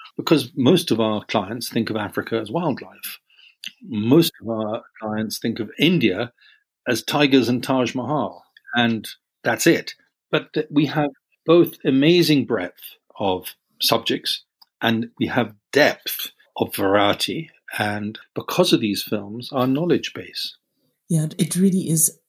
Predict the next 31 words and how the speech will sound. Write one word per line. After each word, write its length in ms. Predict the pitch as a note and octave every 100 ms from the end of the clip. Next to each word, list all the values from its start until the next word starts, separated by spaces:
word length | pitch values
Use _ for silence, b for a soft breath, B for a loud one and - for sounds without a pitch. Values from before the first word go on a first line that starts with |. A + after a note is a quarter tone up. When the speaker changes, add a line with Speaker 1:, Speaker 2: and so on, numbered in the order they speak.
| -
Speaker 2:
a 60 |
very, 480 | D#3+ C#3 D#3+ D#3 D#3
very 260 | D3+ D#3 D3
in-depth 800 | - D#3 C3+ - D3+ D3+ - -
specialist 640 | - - E3+ - F#3 F#3
knowledge 340 | E3+ D#3+ F3 -
that 180 | E3+ -
you 60 |
have, 240 | E3 F3 B3+ - b b b b -
but 100 | F3+
also 340 | - G3+ -
obviously 440 | - E3+ F3 - D#3+
on 120 | D3
such 300 | D3 F3 F3
a 60 | D3
range 280 | D3 D3
of 120 | C#3+ C#3+
different 340 | C#3+ D3 C#3
subjects. 540 | - D#3+ - - -
I 60 | D3
mean, 120 | C#3+
I 120 | C#3
can 200 | C#3+ D#3
see 180 | C#3 -
just 240 | D3 D3 -
from 200 | D3 C#3+
the 60 |
documentaries 680 | C3+ C3 - C#3 C#3+ D3+ C3+
that 200 | C3+ -
you've 120 | B2+
done, 300 | - A#2+ B2